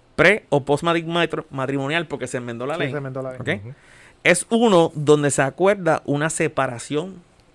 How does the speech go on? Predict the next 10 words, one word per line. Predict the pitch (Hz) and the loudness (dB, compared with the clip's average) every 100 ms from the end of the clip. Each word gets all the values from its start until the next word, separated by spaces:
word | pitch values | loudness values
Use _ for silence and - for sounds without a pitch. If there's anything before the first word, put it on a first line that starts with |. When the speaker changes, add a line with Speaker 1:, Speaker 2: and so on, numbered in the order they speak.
| _ | _
Speaker 1:
total | 131 120 156 147 170 175 _ _ | -6 -4 -2 -2 -4 -10 _ _
de | 120 117 | -12 -6
Speaker 3:
De | 120 | -4
bienes. | 117 120 | -4 -6
Speaker 1:
bienes. | 120 120 110 - _ - - - - _ - | -6 -8 -12 -20 _ -20 -20 -20 -20 _ -12
No | 123 | -8
quiero | 127 151 | -2 0
ser | 160 | 0
ultra | 165 156 156 | 0 -2 0
técnico, | 160 156 135 123 | 0 -2 -6 -8